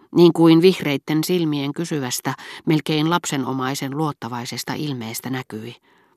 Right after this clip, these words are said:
"Sepä hyvä. Huomaan, että olet samaa mieltä kuin minä.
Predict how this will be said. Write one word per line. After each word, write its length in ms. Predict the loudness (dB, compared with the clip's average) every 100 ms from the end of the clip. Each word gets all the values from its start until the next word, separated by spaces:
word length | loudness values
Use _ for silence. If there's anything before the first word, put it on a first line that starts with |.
| _ -10
"Sepä 340 | 0 0 2 0
hyvä. 360 | 0 -4 -4 -8 -14 -20 -10 2
Huomaan, 380 | 4 4 2 0
että 200 | -2 -6
olet 180 | -6 -6
samaa 280 | -4 -2 -2
mieltä 260 | -2 -4 -6
kuin 220 | -6 -2
minä. 380 | 0 0 -2